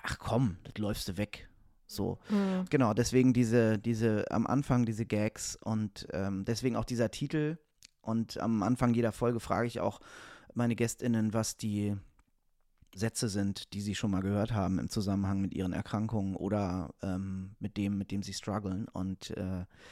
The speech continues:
Speaker 1: ja, genau, deswegen auch gerade nochmal dieser, dieser Gag.
Speaker 2: Ich hab dazu eine, ich hab <laughs> eine Anekdote von kürzlich.
Speaker 1: Oh ja.
Speaker 2: Ähm, wir hatten gerade familiär irgendwie eine schwierige Zeit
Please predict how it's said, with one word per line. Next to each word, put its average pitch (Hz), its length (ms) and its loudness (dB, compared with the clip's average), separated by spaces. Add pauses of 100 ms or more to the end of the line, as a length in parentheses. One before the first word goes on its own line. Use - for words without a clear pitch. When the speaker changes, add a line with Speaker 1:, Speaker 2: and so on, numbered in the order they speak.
(580)
Speaker 1:
ja, - 180 2 (160)
genau, 107 240 0
deswegen 95 400 -2
auch 80 160 -6
gerade 87 260 2
nochmal 90 300 -6
dieser, 90 420 -4 (240)
dieser 98 240 -2
Gag. 92 380 -6 (600)
Speaker 2:
Ich - 180 -4
hab 311 120 0
dazu 285 360 4
eine, 226 280 6 (140)
ich 233 180 0
hab 277 100 10
<laughs> 277 280 2
eine 247 220 4
Anekdote 240 580 4
von 220 260 4
kürzlich. 202 720 2 (180)
Speaker 1:
Oh 147 140 6
ja. 110 180 4 (240)
Speaker 2:
Ähm, 226 240 8
wir 240 120 6
hatten 302 200 2
gerade 262 280 4
familiär 240 640 6
irgendwie 262 260 2
eine 233 120 6
schwierige 247 440 2
Zeit 220 480 0